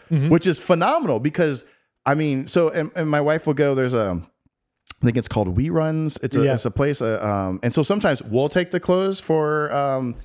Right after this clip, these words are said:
Speaker 2: what is it? Starts with a C. Word's just escaping me for where you get paid commission. What? It's not that.
Speaker 1: Yeah, yeah.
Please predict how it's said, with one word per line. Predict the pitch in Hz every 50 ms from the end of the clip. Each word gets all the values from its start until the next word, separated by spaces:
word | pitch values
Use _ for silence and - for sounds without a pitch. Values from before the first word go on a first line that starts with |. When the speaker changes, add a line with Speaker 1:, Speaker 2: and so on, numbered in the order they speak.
| - - _ -
Speaker 2:
what | - 131 135
is | 120
it? | 120 87
Starts | - - 120 107
with | 110 107
a | 101
C. | - 107 98 90 85 - -
Word's | 113 117 117 104 107
just | 113 98 -
escaping | 101 - - 113 104 - 101 101
me | 101 98 98
for | 92 - - 110 98
where | 101 107 107
you | 107 98
get | 110 - -
paid | - 113 104 - -
commission. | 120 120 117 - - 113 110 107 104 104
What? | 113 107
It's | - 107 - -
not | 104 98 90
that. | - 82 233
Speaker 1:
Yeah, | 240 226
yeah. | 202 151 113